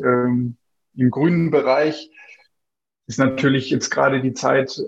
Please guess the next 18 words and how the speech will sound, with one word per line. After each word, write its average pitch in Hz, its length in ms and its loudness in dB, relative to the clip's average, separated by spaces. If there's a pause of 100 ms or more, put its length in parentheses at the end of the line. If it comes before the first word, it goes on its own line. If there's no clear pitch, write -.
aktuell 131 720 0
Saisonstart, 127 880 -2
ähm, 127 480 0
die 131 80 -6
ersten 131 320 0
Spiele 135 380 0
sind 131 180 2
absolviert. 127 800 0 (540)
Ähm, 120 500 0
wir 123 80 2
haben 127 120 2
jetzt 127 220 -2
wieder, 123 540 0 (180)
ähm, 127 420 -2 (120)
seit - 320 -2
Anfang 123 640 0
November 131 720 0 (520)
eine 135 400 -2